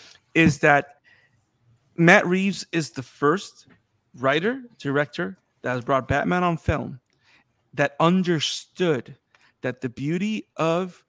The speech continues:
Batman's rogues gallery is that they all live in Gotham,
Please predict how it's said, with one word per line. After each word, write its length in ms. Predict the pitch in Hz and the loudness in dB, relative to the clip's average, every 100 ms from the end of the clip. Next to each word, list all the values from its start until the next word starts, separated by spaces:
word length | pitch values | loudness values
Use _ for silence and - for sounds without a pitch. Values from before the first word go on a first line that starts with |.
| _ _ _ - | _ _ _ -6
Batman's 600 | 143 - 156 151 151 - | -4 -2 -2 -2 -4 -8
rogues 460 | 123 123 143 170 - | -10 -6 -6 -6 -6
gallery 640 | 190 202 220 247 262 247 _ _ _ _ _ _ _ _ _ - | -4 -4 -4 -6 -8 -12 _ _ _ _ _ _ _ _ _ -4
is 280 | 143 131 - | -2 -2 -4
that 320 | 135 131 127 | -2 -4 -4
they 240 | 135 139 - | -6 -6 -6
all 340 | 135 165 185 | -2 0 0
live 260 | 165 160 139 | -2 -4 -4
in 180 | 135 120 | -4 -4
Gotham, 640 | - 117 117 - 98 - | -6 -8 -10 -14 -18 -18